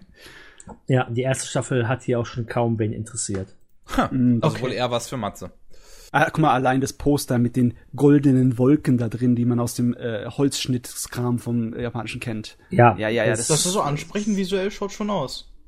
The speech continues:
Speaker 3: Ja, ja, das ist, aber
Speaker 4: Ich
Speaker 3: das,
Speaker 4: weiß nicht,
Speaker 3: äh,
Speaker 4: ob mir der, ob mir dann halt da die Comedy liegt.
Speaker 3: es ist halt schon f-,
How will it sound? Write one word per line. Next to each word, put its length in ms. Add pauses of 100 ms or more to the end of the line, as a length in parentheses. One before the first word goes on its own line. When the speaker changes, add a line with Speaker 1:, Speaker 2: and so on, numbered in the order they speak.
(120)
Speaker 3:
Ja, 120
ja, 320
das 180
ist, 340
aber 180
Speaker 4:
Ich 40
Speaker 3:
das, 120
Speaker 4:
weiß 180
nicht, 100
Speaker 3:
äh, 20
Speaker 4:
ob 80
mir 80
der, 380
ob 220
mir 180
dann 360
halt 300
da 100
die 180
Comedy 380
liegt. 380 (360)
Speaker 3:
es 120
ist 100
halt 160
schon 200
f-, 100